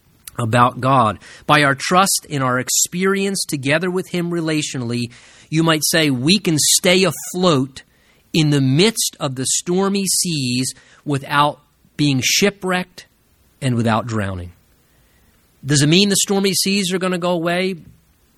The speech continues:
We don't know and how that's gonna unfold. But what we can know is that the Lord is on board with us in the midst of the storm,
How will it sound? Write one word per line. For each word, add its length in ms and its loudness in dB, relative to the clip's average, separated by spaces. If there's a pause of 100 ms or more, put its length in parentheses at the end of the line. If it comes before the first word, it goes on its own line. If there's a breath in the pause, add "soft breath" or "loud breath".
(240)
We 300 2
don't 280 -2
know 360 0
and 80 -6
how 260 2
that's 260 -2
gonna 380 -2
unfold. 680 -4 (240 soft breath)
But 120 2
what 140 2
we 120 4
can 420 0
know 460 -6 (320 soft breath)
is 300 0
that 260 0
the 100 0
Lord 640 2
is 220 -2
on 240 -2
board 440 0
with 300 -2
us 220 -2
in 80 -2
the 80 -2
midst 380 0
of 100 -6
the 80 -4
storm, 560 -4